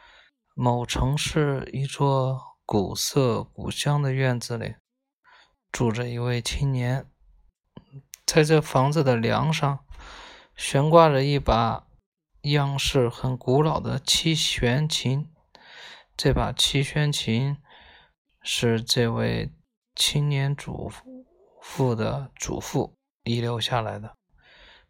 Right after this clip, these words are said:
从那时起就没有人动过它。有一天，这位青年雅兴大发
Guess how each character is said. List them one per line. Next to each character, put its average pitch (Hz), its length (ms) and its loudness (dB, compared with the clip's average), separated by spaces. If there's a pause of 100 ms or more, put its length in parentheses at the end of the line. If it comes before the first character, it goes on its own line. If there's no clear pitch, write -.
(120)
从 147 220 0
那 170 140 4
时 139 200 0
起 - 520 -6
就 120 180 0
没 110 120 0
有 110 160 0
人 98 240 -4
动 151 220 2
过 85 100 -6
它。 - 200 -8 (720)
有 131 240 2
一 180 60 2
天， 180 440 0 (520)
这 143 180 0
位 135 380 -2
青 - 300 0
年 139 460 -2
雅 95 200 -2
兴 139 380 -2
大 143 240 0
发 165 400 0